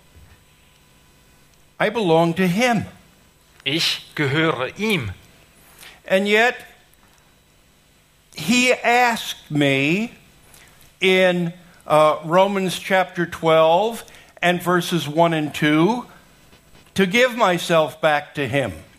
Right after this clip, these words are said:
Speaker 2: Und dennoch fordert Gott mich auf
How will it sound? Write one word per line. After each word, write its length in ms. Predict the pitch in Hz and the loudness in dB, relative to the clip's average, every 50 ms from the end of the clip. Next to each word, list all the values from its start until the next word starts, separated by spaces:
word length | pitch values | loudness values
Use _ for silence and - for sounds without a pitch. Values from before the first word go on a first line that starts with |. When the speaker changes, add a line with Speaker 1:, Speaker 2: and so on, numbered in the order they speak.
| _ - - | _ -12 -10
Speaker 2:
Und 260 | 147 135 131 110 - | -10 -10 -10 -2 -2
dennoch 560 | 226 247 285 277 190 160 185 190 - - - - - - - - - _ _ _ _ _ - _ _ - | -2 -2 0 0 2 2 2 0 -2 -8 -14 -16 -20 -20 -20 -20 -20 _ _ _ _ _ -20 _ _ -18
fordert 520 | - - - 156 185 220 233 208 - - | -14 -4 0 0 2 2 2 0 0 -2
Gott 220 | 175 185 180 175 | -2 -2 -2 -2
mich 240 | 165 147 123 - - | -6 -8 -6 -6 -4
auf 520 | 120 123 131 143 175 214 202 196 - - | -2 2 2 4 2 2 0 -4 -8 -12